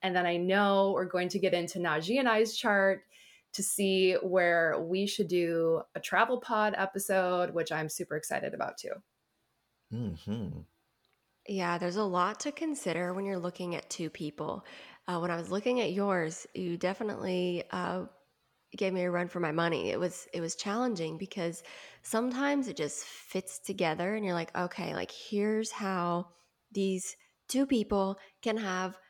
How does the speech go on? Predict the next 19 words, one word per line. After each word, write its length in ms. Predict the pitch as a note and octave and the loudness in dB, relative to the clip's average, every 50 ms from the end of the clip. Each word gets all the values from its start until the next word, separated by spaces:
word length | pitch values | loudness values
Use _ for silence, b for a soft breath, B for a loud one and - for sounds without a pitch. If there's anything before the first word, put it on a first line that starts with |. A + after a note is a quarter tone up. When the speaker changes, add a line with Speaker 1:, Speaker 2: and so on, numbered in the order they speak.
| b b _ - | b b _ -4
Speaker 3:
very 240 | F#3 G3+ G3 G3+ G#3 | 0 2 2 2 2
positive 380 | G#3 G#3 F#3 F3+ F#3 F#3 F3 F3 | 0 0 -2 -2 -2 -4 -4 -4
experiences 800 | E3+ - - - F3+ F3 F3 F3 F3 F3 - E3 E3+ E3 - _ - | -6 -8 -6 -6 -4 -4 -2 -2 -4 -4 -4 -6 -6 -6 -8 _ -10
in 140 | - F3+ E3+ | -8 -6 -6
this 220 | E3 F3 - - | -6 -6 -6 -6
one 160 | E3 E3 E3 | -6 -6 -6
place." 520 | - - F3+ E3+ - - G#3+ G#3 - - - B B B B B B B B B | -6 -6 -4 -4 -4 -6 -8 -12 -14 -16 -18 B B B B B B B B B
And 220 | F#3+ F#3+ F#3+ G3 | -4 -2 -2 0
while 180 | G3 G3+ G#3+ B3 | 2 2 4 4
you 120 | D4+ F4 | 4 4
guys 240 | - E4+ E4 E4 D#4+ | 4 4 4 4 4
have 200 | D4 C#4 B3+ - | 2 0 0 -2
really 340 | G3 F3+ F#3+ G3 G3+ G3+ G3+ | -2 0 2 2 4 2 0
compatible 640 | - B3 G#3+ G3+ G#3 F3+ F3 F3+ F#3 F#3 G3 G3 G3 | 0 0 0 0 0 0 0 0 0 0 0 0 0
charts 500 | G3 - G3+ E3+ E3+ F3+ G3+ G#3 - - | 0 0 0 0 0 0 0 -2 -6 -8
as 240 | - G3 F#3+ F3+ - | -4 -4 -4 -4 -4
friends, 580 | - - F3 F3 F3 F3+ G3+ C4 D4+ D#4 - - B B B B B B B - | -6 -4 -2 0 0 2 2 2 0 0 -2 -8 B B B B B B B -4
the 80 | G3+ | -4
maps 720 | F3+ F3 E3+ E3+ F3 F3+ B3 D#4 F4+ - - - - - | -2 -2 -2 -2 -2 -2 -2 -2 -2 -4 -6 -12 -12 -12